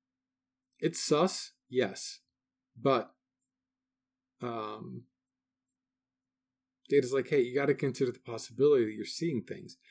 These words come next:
We don't know why you're seeing things.'" Again, if I missed that part, I apologize. It must be murder for you to listen to me talk about, uh, something that they addressed.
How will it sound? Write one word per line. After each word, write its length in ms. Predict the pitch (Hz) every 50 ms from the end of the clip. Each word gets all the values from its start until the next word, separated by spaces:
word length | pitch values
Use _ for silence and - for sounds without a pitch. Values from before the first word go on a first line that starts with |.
| - - _ -
We 100 | - 135
don't 240 | 131 135 185 247 277
know 100 | 277 269
why 220 | 254 247 233 233
you're 160 | 220 208 196 175
seeing 460 | - - - 220 202 147 139 107 95
things.'" 500 | - - 98 90 90 92 - - - - _ _ _ _ _ _ _ _ _ _ _ _ -
Again, 280 | - 151 147 185 175 180
if 140 | - 147 -
I 100 | 151 139
missed 280 | 139 143 165 170 - -
that 180 | 165 143 -
part, 240 | - - 139 143 135 -
I 80 | 135
apologize. 640 | 131 127 - - 135 127 113 107 95 95 - - -
It 80 | 123
must 180 | 127 135 120 -
be 240 | 135 131 127 131 127
murder 300 | 127 131 131 131 120 120
for 140 | - - 123
you 60 | 120
to 80 | 113 110
listen 300 | 110 110 104 - - 104
to 40 |
me 60 | 98 95
talk 280 | - 110 98 95 -
about, 320 | 98 - 101 92 98 - _ _ _ _ _ _ _ _ _ _ _ _ _ _ _ _ _ _ _ -
uh, 140 | - 104 104
something 360 | - - 123 117 101 110 107
that 100 | 104 85
they 120 | - 98 95
addressed. 640 | 92 92 - 95 92 90 90 - - - - -